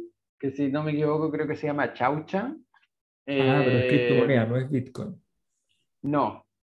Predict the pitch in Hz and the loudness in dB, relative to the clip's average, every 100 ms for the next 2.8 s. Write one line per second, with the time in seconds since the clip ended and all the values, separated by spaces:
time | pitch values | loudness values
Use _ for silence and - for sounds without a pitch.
0 | _ 123 113 101 - - - 120 117 117 | _ -6 -4 -6 -14 -14 -2 0 2 2
1 | 117 117 120 - 135 135 135 123 117 98 | 0 -2 -4 -4 -2 -2 -2 -2 -2 -4
2 | - _ _ _ 131 117 113 117 | -8 _ _ _ -4 -2 -2 -4